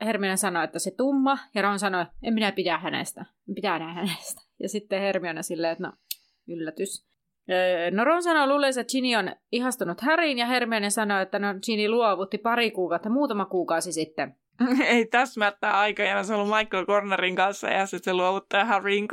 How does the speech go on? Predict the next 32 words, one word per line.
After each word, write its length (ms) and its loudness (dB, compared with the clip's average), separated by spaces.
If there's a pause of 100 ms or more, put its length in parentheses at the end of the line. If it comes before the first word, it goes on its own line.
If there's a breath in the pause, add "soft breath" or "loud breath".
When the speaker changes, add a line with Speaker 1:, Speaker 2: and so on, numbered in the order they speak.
(160)
Speaker 2:
<laughs> 200 -6
suhteen 460 2
vasta 200 2
Speaker 1:
Niin. 280 2
Speaker 2:
muutaman 560 -2
kuukautta 500 -2
aikaisemmin. 600 -2 (440 loud breath)
Speaker 1:
Tai 160 4
ehkä 180 0
muutamaa 520 2
meille 300 2
jotenkin 320 -2
käsitämme 460 -2
sen 180 -6
eri 260 -2
tavalla. 420 -4 (320)
Speaker 2:
Niin. 420 0 (880 loud breath)
Speaker 1:
Tota, 380 0 (540)
öm, 800 -4 (180)
joo, 220 2
Harry 380 4
sitten 280 -6
tajuaa, 460 0
että 240 -6
aa, 720 4
että 320 -2 (200 soft breath)
siksikö 480 -2
Ginny 280 0
nyt 160 -6
puhuu 280 2
hänen 260 0
kuulteensa. 600 -2